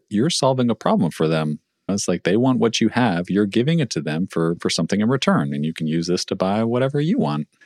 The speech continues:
I was surprised to see them be so resistant to it. I think they'd rather just give it away, which is very generous, but it's like, hey, that, you know, that, that can only get you so far.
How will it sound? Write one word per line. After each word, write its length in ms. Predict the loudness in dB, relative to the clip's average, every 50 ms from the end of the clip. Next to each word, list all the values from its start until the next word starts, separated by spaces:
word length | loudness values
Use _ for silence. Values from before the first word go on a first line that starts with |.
| _ _
I 100 | 0 2
was 120 | 2 2 2
surprised 480 | 0 0 2 2 4 4 2 2 0
to 60 | -2
see 360 | -2 -2 0 0 0 0 0 0
them 380 | 0 0 -2 -2 -2 -4 -4
be 160 | -2 -4 -4
so 220 | -2 -2 0 0 0
resistant 580 | 0 -2 -2 -2 -2 -2 0 0 2 0 2
to 160 | 2 2 2 2
it. 160 | 2 0 -2 -6 _ -12
I 60 | -10 -4
think 180 | -4 -2 0
they'd 160 | 0 0 0
rather 280 | 0 0 2 2 0 0
just 460 | 0 0 0 0 -2 -2 -6 -8 -10 -16 _ _ _ _ _ _ _ _ _ _ _ _ -6
give 160 | -2 0 0
it 60 | 2 0
away, 460 | 0 2 2 2 2 2 0 -2 -6 -6
which 160 | -8 -6 -6 -6
is 160 | -8 -8 -4 -2
very 140 | 0 0
generous, 480 | 0 0 0 0 0 0 -2 -4 -6 -6 -4 -4
but 160 | -4 -4 -4 -6 _ _ _ _ _ _ _ _ _ _ _
it's 120 | -12 -10 -10
like, 120 | -8 -6
hey, 160 | -4 -4 -2
that, 180 | -2 -2 -4 -6 -8 _ _ _ _ _ _ _ _ _ -4
you 100 | -2 0
know, 140 | 0 -2 -4 _ _ _ -8
that, 240 | -6 -4 -4 -4 -6 _ _ _ -8
that 140 | -6 -6 -2
can 120 | -2 0
only 200 | 0 2 0 0
get 200 | 0 -2 -2 -4
you 60 | -4
so 180 | -4 -2 -2 -4
far. 380 | -2 0 0 0 0 -2 -4